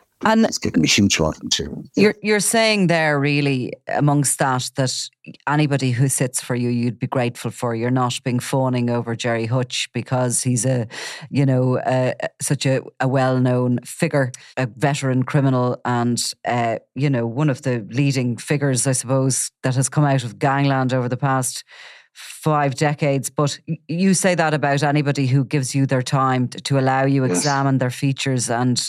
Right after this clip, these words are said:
Speaker 1: uh
Speaker 2: It's very, it's very, very, I mean, the only, um, the only person who examines probably is my own thinking over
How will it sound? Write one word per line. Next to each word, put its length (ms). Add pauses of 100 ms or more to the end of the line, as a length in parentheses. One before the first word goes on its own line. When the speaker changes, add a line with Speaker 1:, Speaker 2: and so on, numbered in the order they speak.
(100)
Speaker 1:
uh 320 (300)
Speaker 2:
It's 140
very, 480 (340)
it's 280
very, 420
very, 680
I 80
mean, 180
the 140
only, 460
um, 440 (680)
the 180
only 680 (360)
person 400
who 500 (280)
examines 640
probably 580
is 140
my 140
own 200
thinking 360
over 180